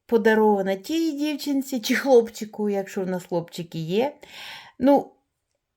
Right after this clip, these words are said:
так ніби бувають хлопці, ну я підозрюю, що то їхні мами або жінки. <laughs> Просто аккаунт зареєстрований на хлопців, а дівчата дивляться. Так от,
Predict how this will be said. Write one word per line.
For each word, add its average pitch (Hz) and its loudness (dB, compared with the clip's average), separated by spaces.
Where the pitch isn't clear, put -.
так 254 6
ніби 254 4
бувають 254 4
хлопці, 185 -2
ну 196 0
я 233 2
підозрюю, 220 2
що 208 -2
то 196 -2
їхні 180 -4
мами 196 2
або 170 2
жінки. 175 -4
<laughs> - -10
Просто 220 0
аккаунт 185 2
зареєстрований 170 -2
на 147 -6
хлопців, 147 -10
а 147 -8
дівчата 151 -8
дивляться. 143 -12
Так 214 2
от, 139 -8